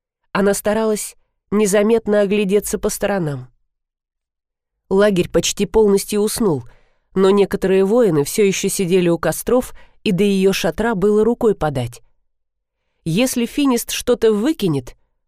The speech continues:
помощь подоспеет быстро. "Поговорить?" "Ну, а я с тобой говорить не собираюсь", процедила Василиса и прошла мимо,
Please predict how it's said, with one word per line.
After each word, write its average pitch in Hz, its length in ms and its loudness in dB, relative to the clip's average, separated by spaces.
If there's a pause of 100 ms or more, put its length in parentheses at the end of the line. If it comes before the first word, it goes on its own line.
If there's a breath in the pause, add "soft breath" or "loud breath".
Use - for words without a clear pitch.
(140)
помощь 240 380 2
подоспеет 208 580 0
быстро. 214 460 -2 (1200)
"Поговорить?" 135 760 -4 (1080)
"Ну, 220 200 4
а 233 80 4
я 254 220 2
с - 80 -4
тобой 196 260 2
говорить 202 400 2
не 247 80 2
собираюсь", 247 680 0 (440)
процедила 202 580 2
Василиса 190 680 -2 (420 soft breath)
и 214 100 -4
прошла 214 480 0
мимо, 170 420 0